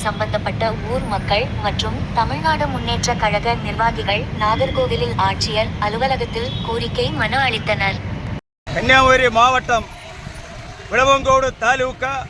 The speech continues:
Speaker 2: உள்பட்டதான நல்லூர் பஞ்சாயத்தில் கோதீஸ்வரன் கோவில் பக்கத்திலே குடிசை கட்டி வாழும் ஏழை மக்களை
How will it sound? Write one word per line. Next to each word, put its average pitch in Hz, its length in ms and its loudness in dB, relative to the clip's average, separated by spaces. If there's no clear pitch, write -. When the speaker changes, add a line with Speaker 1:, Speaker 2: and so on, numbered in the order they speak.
Speaker 2:
உள்பட்டதான 254 680 0
நல்லூர் 262 400 0
பஞ்சாயத்தில் 240 600 0
கோதீஸ்வரன் 277 580 2
கோவில் 269 280 2
பக்கத்திலே 254 500 2
குடிசை 294 420 4
கட்டி 269 240 0
வாழும் 269 360 2
ஏழை 277 240 4
மக்களை 262 260 -2